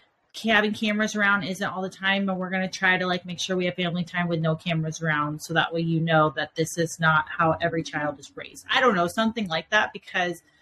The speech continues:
it can be so easy in that environment to think what is going around you is normal. And until I think you've been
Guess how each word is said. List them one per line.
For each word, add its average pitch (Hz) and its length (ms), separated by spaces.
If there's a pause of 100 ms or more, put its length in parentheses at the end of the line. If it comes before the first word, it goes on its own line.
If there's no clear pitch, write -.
(200)
it 196 80
can 226 120
be 214 120
so 220 320
easy 196 760 (100)
in 190 400
that 180 260
environment 190 1040 (680)
to 220 180
think 214 360 (160)
what 196 280
is 185 160
going 190 320
around 170 420
you 190 240
is 175 500 (240)
normal. 175 760 (100)
And 185 420
until 190 460
I 190 140
think 190 260
you've 180 180
been 180 300